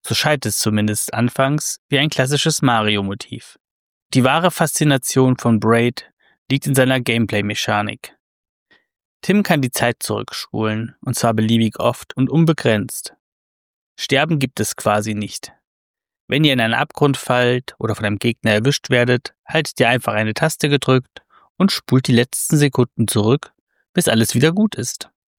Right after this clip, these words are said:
Braid nutzt dieses Gimmick aber nicht nur als Komfortfunktion, sondern als zentrales Rätselelement. Jedes der Weltenlevel führt eine neue Variante der Zeitmanipulation ein.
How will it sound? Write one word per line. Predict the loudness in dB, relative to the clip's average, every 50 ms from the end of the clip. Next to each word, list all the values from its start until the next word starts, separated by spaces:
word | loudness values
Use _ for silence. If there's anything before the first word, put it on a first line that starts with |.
| _
Braid | -2 0 0 0 0 2
nutzt | 2 2 2 0 -4 -6 -4 -4 -2
dieses | 0 0 0 0 0 -2 0 0
Gimmick | 2 4 4 2 2 2
aber | 0 0 2 2
nicht | 2 2 0 0 -4 -2 0
nur | 2 2
als | 2 0 -2 -4 -2
Komfortfunktion, | -2 -2 -2 -2 -2 -2 0 0 0 0 -2 -4 -6 -6 -8 -8 -6 -6 -6 -6 -6 -8 -10 -14 _ _ _ _ _ _ _ _ _ _ _ _
sondern | -2 0 2 2 2
als | 2 0 0
zentrales | -2 -2 -2 -2 -2 -2 -2 0 0 0 -2 -2 -2
Rätselelement. | -2 -2 0 -2 -4 -4 -2 -2 -2 -4 -4 -4 -4 -6 -8 -12 -16 -20 _ _ _ _ _ _ _ _ _ _ _ _ _ _ _ _ _ _ _ _ _ _ 0
Jedes | 2 4 4 4 4
der | 4 2 2 4
Weltenlevel | 2 2 2 0 -2 _ 2 4 4 4 4 2 2 2 4 2 2 0 -4 -8
führt | _ -18 -4 0 0 0 2 2
eine | 2 2 4 4
neue | 4 4 4 4 4
Variante | 2 2 2 2 0 0 0 -2 -2 -4 -4
der | -4 -4 -4
Zeitmanipulation | -4 -2 -2 -2 -2 -2 -2 -2 -2 -2 -2 0 0 0 0 -2 -4 -6 -2 -2 -2 -2 -2 -4
ein. | -4 -4 -4 -4 -4 -6 -10